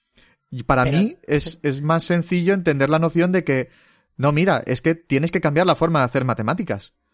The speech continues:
Speaker 1: Olvídate de las fórmulas antiguas. La masa relativista entiendo que en su día, pues, pudo tener su utilidad, pero yo creo que ahora es un concepto que deberíamos de tratar de ir olvidándonos de ello.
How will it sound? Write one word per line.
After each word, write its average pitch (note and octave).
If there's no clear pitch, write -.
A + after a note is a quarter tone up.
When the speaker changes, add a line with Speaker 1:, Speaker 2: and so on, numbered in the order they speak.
Speaker 1:
Olvídate E3
de E3+
las C3
fórmulas C#3
antiguas. B2
La A2+
masa C3+
relativista E3+
entiendo D#3
que E3
en E3
su D#3
día, F#3
pues, C3+
pudo D3
tener D3
su C#3
utilidad, B2
pero A#2
yo A#2+
creo F3
que E3
ahora F3
es E3+
un E3
concepto E3+
que F3
deberíamos C3
de E3
tratar C#3+
de D3
ir D3+
olvidándonos C3+
de G#2
ello. G2